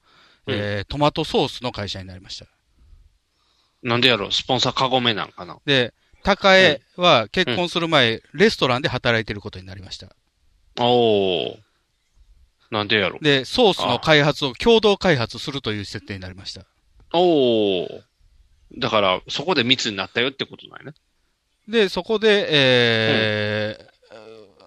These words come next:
Speaker 2: 愛を育んで、
Speaker 1: うん。
Speaker 2: 結婚して、
Speaker 1: うん。
Speaker 2: で、交通事故で亡くなります。
Speaker 1: はいはいはい。
Speaker 2: で、出てきた小学生が、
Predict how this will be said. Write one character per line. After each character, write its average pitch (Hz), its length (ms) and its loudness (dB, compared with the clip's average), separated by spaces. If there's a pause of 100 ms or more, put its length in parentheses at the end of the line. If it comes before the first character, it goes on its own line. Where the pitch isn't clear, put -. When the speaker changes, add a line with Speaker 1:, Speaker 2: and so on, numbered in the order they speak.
(140)
Speaker 2:
愛 131 220 0
を 95 40 -8
育 117 420 -6
ん 101 80 -14
で、 104 300 -4 (480)
Speaker 1:
う 131 100 -2
ん。 - 40 -4
Speaker 2:
結 135 180 0
婚 120 280 -8
し - 100 -10
て、 113 320 0 (400)
Speaker 1:
う 131 60 -6
ん。 - 20 -2
Speaker 2:
で、 131 80 2
交 131 260 -2
通 123 140 -6
事 120 100 -8
故 104 100 -8
で 101 40 -8
亡 120 160 -4
く 123 60 -10
な 113 100 -2
り 107 60 -6
ま 98 120 -10
す。 104 140 -14
Speaker 1:
は 95 60 -16
い 87 60 -20 (420)
は 123 160 0
い 92 80 -2
は 92 60 -2
い。 - 40 0
Speaker 2:
で、 127 100 2
出 143 140 0
て 143 120 0
き 131 60 -4
た 117 100 -2
小 127 200 -4
学 117 180 -6
生 107 240 -6
が、 110 300 0